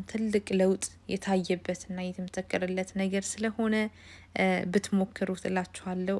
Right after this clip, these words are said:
አላደግላችሁ ላለ እህቶቼ፣ እ፣ ያ ይህንን ነው ማለት የምፈልገው። ልንታጠብ ስንል ቀደም ብለን በደንብ ማ-፣ ማበጠር፣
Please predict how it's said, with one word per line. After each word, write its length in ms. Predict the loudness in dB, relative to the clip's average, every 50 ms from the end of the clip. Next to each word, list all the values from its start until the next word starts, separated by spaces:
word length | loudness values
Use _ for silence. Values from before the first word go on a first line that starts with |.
| 0
አላደግላችሁ 840 | -2 0 0 0 0 -2 -2 -6 -6 -6 -4 -4 -4 -6 -6 -6 -4 -2
ላለ 240 | 0 0 -2 -2 -4 -4 -4
እህቶቼ፣ 500 | -2 -2 -2 -2 -2 -4 -6 -4 -6 -2 -2 -2 -2 -4 -8 -18 -20 -20 -20 -20 -16 -6 -2
እ፣ 100 | 0 2 2 2 0 -2 -4 -4 -4 -2 2
ያ 120 | 4 4 4 4 4 0 -6 -4
ይህንን 400 | 0 2 4 4 4 4 4 4 2
ነው 120 | 2 2
ማለት 320 | 0 0 0 0 0 -2 -2
የምፈልገው። 680 | -2 -2 -2 -2 -4 -4 -2 0 0 2 2 2 0 0 -2 -12 -20 -12 -4
ልንታጠብ 680 | 2 4 6 6 6 6 6 2 2 4 2 0 0 0
ስንል 320 | 0 0 0 2 0 0 0
ቀደም 320 | 0 0 0 0 0 -2 -2
ብለን 280 | -2 -2 0 0 0 0
በደንብ 400 | 0 -2 0 0 0 -2 0 0 0
ማ-፣ 200 | 0 0 -2 -4 -6 -10 -14 -8 -4 0
ማበጠር፣ 800 | 2 6 6 8 8 6 4 4 0 0 0 2 0 -2 -4